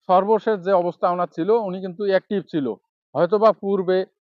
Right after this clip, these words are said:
আহ, অগোছালোভাবে ভিডিও আপলোড করতেন, কিন্তু যখন উনি মনিটাইজেশন পেয়েছেন, ওনার মুখ থেকে আমরা যেটা জানতে পারলাম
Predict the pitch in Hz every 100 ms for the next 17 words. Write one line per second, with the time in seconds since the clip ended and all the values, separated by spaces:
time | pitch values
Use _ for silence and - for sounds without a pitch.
0 | _ - 127 143 160 175 185 214 214 196
1 | 196 196 180 180 175 165 170 170 151 226
2 | 247 _ _ 190 190 196 190 220 226 226
3 | 208 196 202 220 208 214 196 196 - 233
4 | 190 170 180 175 - 196 190 190 180 175
5 | 185 165 165 180 165 160